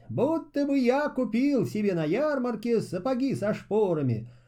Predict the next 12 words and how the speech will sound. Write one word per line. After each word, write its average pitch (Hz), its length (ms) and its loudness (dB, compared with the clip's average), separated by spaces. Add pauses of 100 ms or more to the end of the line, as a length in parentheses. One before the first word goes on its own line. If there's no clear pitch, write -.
(120)
да 143 220 -4
тут 220 340 -2
же 285 140 0
и 226 200 -2
надел 233 460 2
их. 143 260 0 (220)
Каблуками 170 600 0
щелкнул, 185 1080 -2
шпоры 220 720 -2
зазвенели 202 640 0
да 175 160 2
так, 202 520 -2